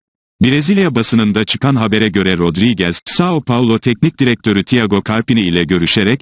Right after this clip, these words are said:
takımdan ayrılmak istediğini söyledi. Teknik adam Carpini de konu ile ilgili açıklamada, "Birlikte geçirdiğimiz süre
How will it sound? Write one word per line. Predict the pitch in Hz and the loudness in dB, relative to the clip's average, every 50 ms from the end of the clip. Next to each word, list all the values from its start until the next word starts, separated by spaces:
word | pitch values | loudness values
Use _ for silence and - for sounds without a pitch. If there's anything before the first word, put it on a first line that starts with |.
| - - | -4 -6
takımdan | 139 127 - 147 147 143 156 160 | -4 -2 0 0 0 0 0 0
ayrılmak | 151 131 120 113 113 113 120 131 123 - | 0 0 0 0 2 2 2 0 0 0
istediğini | 123 - - - 110 95 104 101 95 95 | -2 -2 0 0 0 0 0 0 0 0
söyledi. | - - 104 92 85 80 80 76 76 71 - _ _ _ _ _ _ _ _ _ _ _ _ _ _ | 0 0 0 0 0 0 -2 -4 -6 -10 -14 _ _ _ _ _ _ _ _ _ _ _ _ _ _
Teknik | - 135 147 - - 202 - | -2 -2 0 0 -2 -2 0
adam | 151 139 117 117 110 107 - - | 0 0 0 0 -2 -2 -2 -2
Carpini | 113 113 107 - 117 101 87 85 73 | -2 -2 -2 0 0 0 0 0 0
de | - 101 127 - - | 0 -2 -2 -2 -2
konu | - - 160 170 | 0 0 2 2
ile | 185 170 143 131 | 2 2 2 2
ilgili | 107 98 92 82 98 98 110 | 2 0 0 0 0 0 0
açıklamada, | 107 98 - - - - 107 90 82 80 76 71 113 139 - - | -2 -2 -2 -4 -2 -2 -2 -2 0 -2 -2 -2 -4 -2 0 0
"Birlikte | 110 117 120 120 120 - - 175 | 0 2 0 0 -2 0 0 0
geçirdiğimiz | 156 127 120 113 - 117 104 90 107 98 101 113 110 | 0 0 0 0 0 -2 0 0 0 2 2 0 0
süre | - - 104 95 117 139 | 0 0 0 0 0 -2